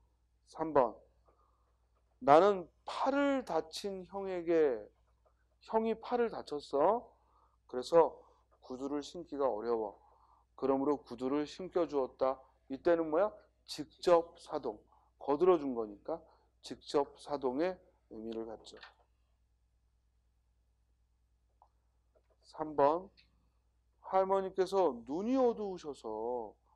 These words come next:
아기에게 옷을 잘못 입히셨다. 눈이 어둡다는 이유가 있으니까. 그래서 아이에게 잘못 입힌 거니까 이때도 직접 사동의 의미죠.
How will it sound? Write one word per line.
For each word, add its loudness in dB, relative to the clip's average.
아기에게 2
옷을 0
잘못 -6
입히셨다. -2
눈이 0
어둡다는 8
이유가 4
있으니까. -6
그래서 4
아이에게 4
잘못 -8
입힌 -14
거니까 2
이때도 2
직접 -2
사동의 -4
의미죠. -12